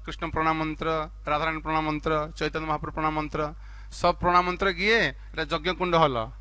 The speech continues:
তার মধ্যে স্বাহা হলো, ঠিক আছে? আর যত সব প্রসাদ কাকে? কৃষ্ণকে নিবেদন করে, গণেশ ভগবানকে আর দেবতাকে, আর কাকে? সরস্বতীকে দেওয়া হলো। ছেলেগুলো পুরো এত আনন্দ পেল না প্রভু, যে যজ্ঞ করলেন না, আর ভোলা যাবে না,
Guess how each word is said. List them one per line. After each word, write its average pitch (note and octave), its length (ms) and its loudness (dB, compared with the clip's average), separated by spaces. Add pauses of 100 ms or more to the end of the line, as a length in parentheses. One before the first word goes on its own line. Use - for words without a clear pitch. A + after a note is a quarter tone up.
(420)
তার D#3+ 160 8
মধ্যে F3+ 160 2
স্বাহা F3+ 480 8
হলো, D3+ 360 6 (360)
ঠিক G3 140 4
আছে? G3+ 280 4 (400)
আর D3+ 160 8
যত F3+ 160 0
সব E3 180 0
প্রসাদ G3+ 400 8
কাকে? G3+ 380 8
কৃষ্ণকে G3 440 2
নিবেদন G3 360 4
করে, G#3 160 2
গণেশ F#3 240 2
ভগবানকে F#3+ 640 2
আর E3+ 120 6
দেবতাকে, G3 640 4
আর F3 180 6
কাকে? G3 420 2 (440)
সরস্বতীকে F#3+ 440 2
দেওয়া F#3+ 180 6
হলো। G#3+ 220 2 (320)
ছেলেগুলো F#3 440 2
পুরো A3 140 4
এত A3+ 160 2 (160)
আনন্দ G3+ 300 8
পেল A3+ 220 12
না G3+ 140 8
প্রভু, G3 400 8 (440)
যে A3+ 140 -2
যজ্ঞ F3 320 4
করলেন G#3+ 320 6
না, F#3+ 260 4 (440)
আর A#3+ 120 6 (340)
ভোলা G#3+ 320 6
যাবে G#3 240 12
না, G#2 160 -4